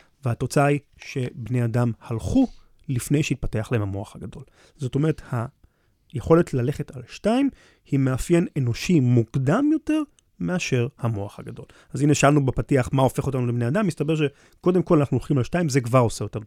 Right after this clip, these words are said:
בני אדם, עוד לפני היכולת שלנו ל-, ל-, להבעיר אש, לצורך העניין. אבל הדבר השני שגילו, והוא קצת אולי בגדר עדיין השערה, כי זה משהו שקשה מאוד מאוד לה-,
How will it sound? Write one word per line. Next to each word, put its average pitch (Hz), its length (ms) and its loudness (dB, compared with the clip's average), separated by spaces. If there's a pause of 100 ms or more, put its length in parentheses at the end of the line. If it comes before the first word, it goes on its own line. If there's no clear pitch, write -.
בני 120 100 -6
אדם, 160 200 -2 (520)
עוד 151 180 4
לפני 170 260 2
היכולת 156 420 8
שלנו 131 240 2
ל-, 113 120 0
ל-, 104 380 -4
להבעיר 113 440 -4 (120)
אש, - 320 -16
לצורך - 400 -14
העניין. - 220 -18 (720)
אבל 120 200 -2
הדבר 170 220 -2
השני 156 560 2
שגילו, 113 880 2 (500)
והוא 214 180 0
קצת - 300 0
אולי 175 240 6
בגדר 135 460 4
עדיין 113 320 0
השערה, 107 640 -4
כי - 120 -10
זה 113 120 -8
משהו 160 180 -4
שקשה - 520 -4
מאוד 123 300 -4
מאוד 107 240 -4
לה-, 107 140 -10